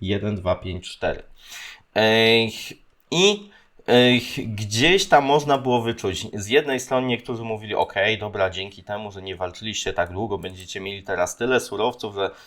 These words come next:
z każdym wygracie, e, K V K", tak? Ech, no i to jest takie patrzenie w jedną stronę, natomiast praktyka wygląda w ten sposób, że zobaczcie, i to też fajnie pokazuje, że, e, możemy zbierać i zbierać surowce, ale nie jest to takie ważne jak po prostu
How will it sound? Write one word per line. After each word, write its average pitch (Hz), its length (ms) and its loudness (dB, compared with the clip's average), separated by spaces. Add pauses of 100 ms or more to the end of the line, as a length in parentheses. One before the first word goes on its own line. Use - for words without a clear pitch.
(100)
z - 140 -8
każdym 104 420 6
wygracie, 92 440 2
e, 92 540 -2
K - 120 -10
V 95 360 -2
K", - 260 -2 (180)
tak? 107 480 6
Ech, 107 460 0
no 113 160 2
i 135 100 0
to 120 120 0
jest 110 160 -2
takie 104 220 -4
patrzenie 104 480 -6
w 104 40 -8
jedną 104 260 -6
stronę, 127 240 -4
natomiast 107 440 -6 (320)
praktyka 131 600 4
wygląda 117 460 0
w - 60 -6
ten 131 160 -4
sposób, 127 520 -4
że 107 400 0
zobaczcie, 104 560 -4
i - 100 -12
to 120 120 -4
też - 200 -6
fajnie 113 280 -4
pokazuje, 98 580 -4
że, 90 200 -4 (480)
e, 101 280 2
możemy 123 420 2
zbierać 120 420 2
i - 60 -6
zbierać 113 380 0
surowce, 117 500 -2
ale 104 180 2
nie 117 120 -4
jest 110 160 -4
to 101 80 -4
takie 95 280 -6
ważne 98 400 -2
jak 85 140 -8
po 98 120 -6
prostu 98 460 -10